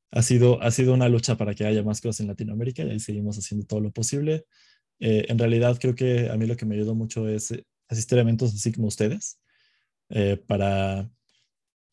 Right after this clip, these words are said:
para, y, y, y en esos eventos iba conociendo más gente, más gente, más gente, y en una de esas,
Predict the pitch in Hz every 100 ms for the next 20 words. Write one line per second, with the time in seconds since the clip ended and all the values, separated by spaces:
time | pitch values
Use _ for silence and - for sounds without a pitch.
0 | _ - 107 101 101 101 101 - 117 123
1 | - 139 117 120 120 117 110 117 117 110
2 | 110 98 110 107 104 113 107 104 - 107
3 | 104 101 - 113 165 175 117 104 107 107
4 | 110 110 107 113 104 -